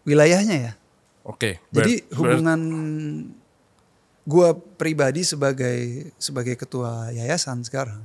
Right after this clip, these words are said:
Speaker 1: ya kan yang mengurus riset, itu lebih banyak dengan Kementerian Kesehatan.
Speaker 2: Oke, berarti flow-nya adalah M K ngubah U U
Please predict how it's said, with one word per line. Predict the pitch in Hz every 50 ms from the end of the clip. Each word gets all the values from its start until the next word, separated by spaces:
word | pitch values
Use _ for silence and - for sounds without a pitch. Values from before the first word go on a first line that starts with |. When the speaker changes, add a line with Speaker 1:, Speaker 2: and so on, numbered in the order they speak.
| 117 - _
Speaker 1:
ya | - 147 135
kan | 139 139
yang | 135 131
mengurus | 127 127 127 127 120 120 120 113 - - - - _ _ _ _ _ _ _ _ _ _ _
riset, | - - 214 226 - 127 113 110 110 _ _ _ _ _ _ _ _ _ _
itu | - 156 139 135 _ - 233
lebih | 240 226 190 175 170 151 143 143 135 139 139
banyak | 127 113 110 107 127 165 202 -
dengan | 151 123 120 120 139 165 196 202
Kementerian | 196 - 147 143 139 143 151 175 185 180
Kesehatan. | 165 147 170 175 202 202 - 143 123 117 113 113 - _ _ _ _ _ _ _ _ _ _ _ _
Speaker 2:
Oke, | - 123 - 131 120
berarti | 101 - 120 120 - -
flow-nya | 180 - - 175 151 147 147 175 190 180
adalah | 156 127 117 117 120 120 120 117 120 -
M | - - 131 131 131
K | 123 - 170 180 160 -
ngubah | 139 147 139 135 127 123 135 135 135 120 120 - _ _ _ _ -
U | 135 135 123 -
U | - 131 131